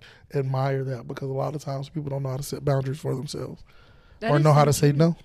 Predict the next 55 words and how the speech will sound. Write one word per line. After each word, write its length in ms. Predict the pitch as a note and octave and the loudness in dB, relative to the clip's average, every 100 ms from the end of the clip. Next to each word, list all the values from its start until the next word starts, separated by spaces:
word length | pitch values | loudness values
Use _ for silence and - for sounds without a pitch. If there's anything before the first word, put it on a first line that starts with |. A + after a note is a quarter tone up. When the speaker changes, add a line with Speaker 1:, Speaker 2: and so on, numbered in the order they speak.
| _ _ - | _ _ -10
Speaker 2:
'Cause 160 | A#3 G3+ | -8 -6
I, 400 | F3+ F#3+ A3+ B3 - | -2 0 2 0 -2
I 180 | F3+ A#3+ | -2 -2
am 200 | C#4 G#3 | 0 -2
a 80 | |
big, 300 | F3+ E3+ G3+ - | -4 -4 -4 -2
I 160 | G3+ | -4
was 160 | B3 G3+ | -4 -6
literally 680 | F#3+ G3 G#3+ A3 G#3+ G3+ F#3 | -10 -6 -4 -2 -4 -6 -8
just 260 | F#3+ F#3 | -10 -10
talking 260 | G#3 F#3 G3 | -10 -10 -10
to 40 | |
my 120 | F3+ | -12
friend 220 | F3 F#3+ F#3 | -10 -10 -8
about 260 | F3 F3 | -8 -8
this 140 | F3+ - | -10 -12
the 180 | F3 | -12
other 300 | - F3+ F3 | -8 -6 -4
day, 260 | E3+ E3+ E3 | -6 -6 -6
that 300 | E3 E3 - | -6 -8 -8
I'm 320 | - F3 F#3 | -8 -6 -6
such 260 | F#3+ F#3+ F3+ | -6 -10 -8
a 60 | F3+ | -10
yes 380 | E3 E3 F3+ | -6 -6 -6
girl, 200 | - F3+ | -8 -6
like 240 | F3+ D#3+ - - _ | -6 -8 -10 -20 _
that 180 | F3+ E3+ | -12 -10
movie 280 | F#3 F#3 F#3 | -8 -6 -6
Yes 360 | F3 F3 - | -6 -6 -8
Man, 320 | A3 G#3 G#3 G3 | -8 -6 -4 -2
where 100 | E3 | 0
he 160 | D#3 | 0
went 160 | D#3 E3 | 0 0
into 140 | F3+ | -2
the 80 | G3 | -4
Speaker 1:
Mm-hmm. 120 | G#3 | -6
Speaker 2:
cult 300 | - G3+ G3+ | -2 0 2
and 280 | F#3+ F#3 D#3 | 2 0 -2
Speaker 1:
Mm-hmm. 260 | D#3 E3+ F#3 | -2 -2 0
Speaker 2:
all 100 | G3+ | 0
he 80 | G3 | 0
started 220 | G#3+ G3 | -2 -4
saying 200 | G3 F#3 | -4 -4
yes. 200 | G3 G#3 | -2 -2
I 160 | - G3 | -2 -4
just 160 | G#3 - | -4 -4
came 180 | G#3+ | -2
out 140 | G3 F#3+ | -4 -6
the 60 | |
womb, 460 | F#3+ A#3+ B3+ G#3 F3+ | -8 -4 -4 -4 -6
"Yes, 360 | G#3 D#4+ A#3+ - | 4 6 6 2
yes, 300 | F#4 B3 - | 0 0 -2
yes." 320 | D#4+ D#4+ G3 - - | 4 4 4 -6 -16
<laughs> 200 | - - | -18 -6
But 200 | - E4+ | -2 0